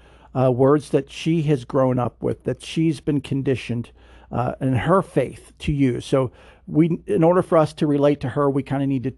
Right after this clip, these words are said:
take it and change it, translate it, not change it, translate it into our faith, into, uh, you know, our language.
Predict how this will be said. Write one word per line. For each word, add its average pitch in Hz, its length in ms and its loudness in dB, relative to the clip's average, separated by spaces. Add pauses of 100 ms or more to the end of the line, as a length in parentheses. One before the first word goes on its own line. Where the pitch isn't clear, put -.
(140)
take 135 280 -4
it 135 120 -4
and 131 180 -4
change 139 400 0
it, - 80 -10
translate 185 720 0
it, - 120 -12
not 135 160 -6
change 120 300 -6
it, - 140 -14
translate 175 640 2
it - 140 -10 (320)
into 170 420 0
our 202 260 0
faith, - 420 -8
into, 143 380 -2
uh, 139 300 0 (100)
you 143 80 -4
know, 131 220 -2
our 147 480 4 (300)
language. - 640 -4